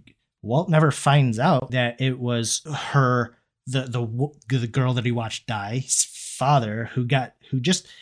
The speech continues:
happened to get distracted, and then the plane just happened to crash on his house. I don't know why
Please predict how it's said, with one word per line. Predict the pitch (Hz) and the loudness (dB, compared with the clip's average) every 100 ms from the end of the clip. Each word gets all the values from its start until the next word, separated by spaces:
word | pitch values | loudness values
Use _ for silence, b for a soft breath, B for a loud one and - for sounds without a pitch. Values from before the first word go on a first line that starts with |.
| B | B
happened | - 220 208 147 | 2 2 4 2
to | |
get | 127 120 | 2 -2
distracted, | 123 - - 110 - 92 110 | -4 -6 -6 -10 -10 -16 -8
and | 123 | -2
then | 139 | -2
the | |
plane | 139 156 151 | 0 2 2
just | 147 | 0
happened | - 170 160 131 | -2 0 0 0
to | 113 | -2
crash | - 104 - 101 | -6 -8 -8 -12
on | |
his | 95 - | -12 -12
house. | 87 - - 143 | -12 -10 -6 0
I | |
don't | 165 190 | 4 6
know | 175 | 6
why | 151 156 147 | 6 6 4